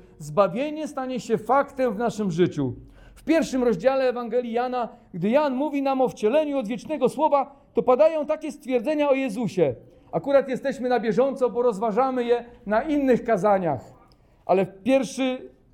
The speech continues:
ale Ewangelia Jana, pierwszy rozdział, jedenasty wiersz i dwunasty: "Do swej własności przyszedł,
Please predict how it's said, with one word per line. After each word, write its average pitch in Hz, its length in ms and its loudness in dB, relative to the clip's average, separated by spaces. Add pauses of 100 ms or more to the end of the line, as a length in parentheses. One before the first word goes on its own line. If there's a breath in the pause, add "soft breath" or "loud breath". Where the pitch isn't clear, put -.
(320)
ale 202 200 4
Ewangelia 240 600 0
Jana, 240 480 0 (320 soft breath)
pierwszy 233 300 0
rozdział, 240 320 2
jedenasty 226 500 -4
wiersz 226 320 0
i 233 60 -12
dwunasty: 220 580 -2 (360 loud breath)
"Do 175 120 4
swej 214 240 2
własności 240 640 0
przyszedł, 220 440 -2